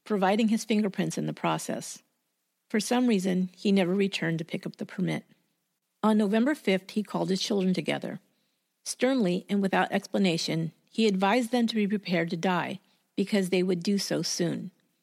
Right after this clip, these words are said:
Would they prefer to be buried or cremated, he asked.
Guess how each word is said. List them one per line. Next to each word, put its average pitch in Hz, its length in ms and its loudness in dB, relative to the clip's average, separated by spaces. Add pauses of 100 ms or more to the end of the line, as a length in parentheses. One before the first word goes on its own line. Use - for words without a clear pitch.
(540)
Would 202 160 2
they 208 120 4
prefer 214 380 0
to 208 80 2
be 220 100 4
buried 175 400 0
or 180 80 -2
cremated, 143 720 0
he - 200 -6
asked. 135 420 -8